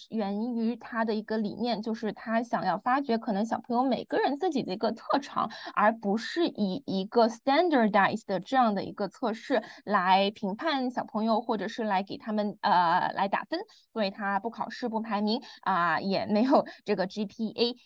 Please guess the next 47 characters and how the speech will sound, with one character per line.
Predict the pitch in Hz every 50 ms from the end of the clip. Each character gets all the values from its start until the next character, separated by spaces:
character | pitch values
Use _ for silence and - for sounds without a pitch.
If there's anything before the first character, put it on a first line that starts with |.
| - -
呃， | - 175 - -
那 | - 202 165 113
他 | - - - 220 208
会 | 226 247 214
用 | 226 220 208
一 | 185 170
个 | - 202
项 | 214 - - 359 349 311
目 | 277 269 262 254 247 226
制 | 226 - - 370 285
的 | 208 156 -
学 | - - - 170 175
习， | 214 - - 185 196
小 | - - -
朋 | - - 240
友 | 226 220
都 | 202 220 240 262
有 | 269 247 - - -
自 | _ - 294 269
己 | 240 - -
的 | - - 160
进 | 165 - 262 240 165 175 196
度， | - 226 196 -
然 | - 196
后 | 202 202 196
自 | 196 - 247
己 | 220 226 -
来 | 180 180 170 175
design | 180 180 175 170 208 196 185 196
自 | 196 196 -
己 | - -
的 | - 139 -
这 | - 196
个 | - 156
课 | - - - 330
表。 | 220 - - - -
关 | - 214 214
于 | 208
项 | 226 302 277 262
目 | 247 226
制 | 214 233
学 | 233 226 202 180
习， | 196 - - 208
我 | 170 196
下 | - - 233 220
一 | 202 202 190
页 | 196 247 214